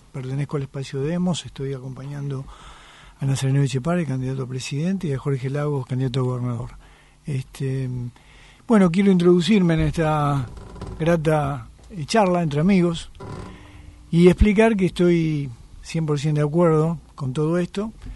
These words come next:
eh, con lo que se ha manifestado acá en función de que el país ha perdido la soberanía económica a través de la inflación.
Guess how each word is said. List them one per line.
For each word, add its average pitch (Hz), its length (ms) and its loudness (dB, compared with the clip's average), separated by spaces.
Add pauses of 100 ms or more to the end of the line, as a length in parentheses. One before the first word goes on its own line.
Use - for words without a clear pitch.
(440)
eh, 156 220 -2
con 151 140 -2
lo 143 100 -2
que 143 120 -6
se 143 120 -6
ha 143 320 -2
manifestado 156 520 0
acá 185 340 0
en 151 140 0
función 147 600 -2 (540)
de 143 220 -2
que 165 80 2
el 160 60 0
país 180 260 4
ha 175 80 4
perdido 160 320 2
la 151 80 0
soberanía 151 560 0
económica 160 640 -2 (140)
a 139 100 -10
través 147 220 -2
de 151 60 0
la 143 80 0
inflación. 180 600 -2